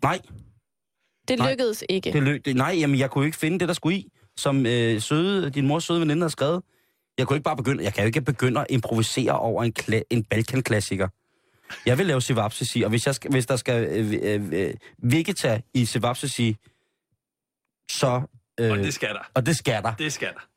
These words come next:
Speaker 1: Mm, men jeg vil meget, meget gerne have lov til at invitere Mirza tilbage til Sivapsisi.
Speaker 2: Skal vi ikke gøre det en fredag?
Speaker 1: Det synes jeg, fordi Mirza, det er sådan, at fra den, fredag den attende,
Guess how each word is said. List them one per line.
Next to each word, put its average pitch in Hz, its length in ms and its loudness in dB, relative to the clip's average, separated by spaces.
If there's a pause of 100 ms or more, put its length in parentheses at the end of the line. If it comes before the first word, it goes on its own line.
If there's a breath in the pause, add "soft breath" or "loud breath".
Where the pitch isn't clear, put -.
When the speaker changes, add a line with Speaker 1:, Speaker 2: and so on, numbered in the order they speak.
(120)
Speaker 1:
Mm, 90 300 2
men 113 180 4
jeg 107 140 2
vil 104 100 2
meget, 117 360 0
meget 117 300 0
gerne 107 320 2
have 107 100 2
lov 98 160 0
til - 120 -4
at 92 80 -2
invitere 185 420 -2
Mirza 101 380 0 (160)
tilbage 95 400 0
til 92 280 -2
Sivapsisi. 92 680 -2 (1300 loud breath)
Speaker 2:
Skal 247 200 0
vi 240 40 2
ikke - 140 -4
gøre 302 140 2
det 302 120 -2
en 339 80 -6
fredag? - 360 -2 (800)
Speaker 1:
Det 113 100 -2
synes 107 200 0
jeg, 107 100 0
fordi 110 260 0
Mirza, 113 260 0
det 117 100 2
er 120 40 2
sådan, 123 200 -2
at 117 60 -2
fra 113 200 0
den, 104 360 0
fredag 131 300 -2
den 131 180 -2
attende, 123 320 0